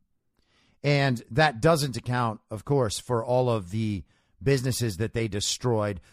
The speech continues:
the livelihoods that they have destroyed, the external, like, knock-on medical effects that they have caused due to lockdowns, due to hospital closures.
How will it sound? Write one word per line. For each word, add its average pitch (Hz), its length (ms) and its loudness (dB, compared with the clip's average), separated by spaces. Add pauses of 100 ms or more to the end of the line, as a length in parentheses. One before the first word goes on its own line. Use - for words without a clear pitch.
(120)
the 123 120 0
livelihoods 113 800 0
that 98 260 -4
they 110 160 -4
have 101 140 -4
destroyed, 98 640 -4 (320)
the 117 640 -2 (500)
external, 139 880 0 (640)
like, 107 240 -4
knock-on 120 720 2 (220)
medical 120 580 0
effects 113 460 -4
that - 100 -10
they 117 160 -2
have 117 160 -4
caused 135 480 0 (240)
due 135 140 2
to 131 60 4
lockdowns, 113 720 0
due 139 120 -2
to 139 100 4
hospital 113 540 -2
closures. 98 720 -4